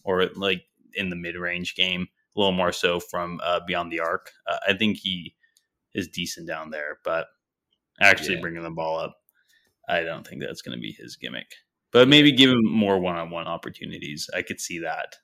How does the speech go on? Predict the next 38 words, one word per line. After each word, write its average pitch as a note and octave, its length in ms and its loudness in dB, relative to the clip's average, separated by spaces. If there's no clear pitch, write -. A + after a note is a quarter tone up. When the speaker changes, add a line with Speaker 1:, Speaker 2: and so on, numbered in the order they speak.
Speaker 1:
a F2+ 80 -6
lot E2+ 240 -2
more. G#2+ 220 -8
Speaker 2:
Yeah. E2+ 100 -12
I F#3+ 140 2
would A#3 140 0
almost, G3 400 0
I C#3 80 -4
mean, C3 240 0
and, B2 320 -6
mm, A#2+ 520 -6
I A2+ 100 -4
still A2 320 0
agree F2+ 240 -4
with F2 160 -8
what F#2 100 -6
we're D#2 100 -12
saying E2+ 280 -8
here, E2 160 -8
but E2+ 300 -14
maybe G#2 320 -2
giving F#2+ 280 -4
him G2 160 -6
the F2+ 60 -4
benefit F2 320 -8
of E2+ 60 -8
the E2 80 -6
doubt. D#2 340 -6
Toronto's G#2+ 380 -2
a D#2 80 -10
really D#2 260 -8
long D2+ 640 -10
and D#2+ 80 -10
athletic D2 600 -10
and C2+ 180 -16
defensively D2+ 560 -16
talented D2 480 -16
team. D#2 380 -14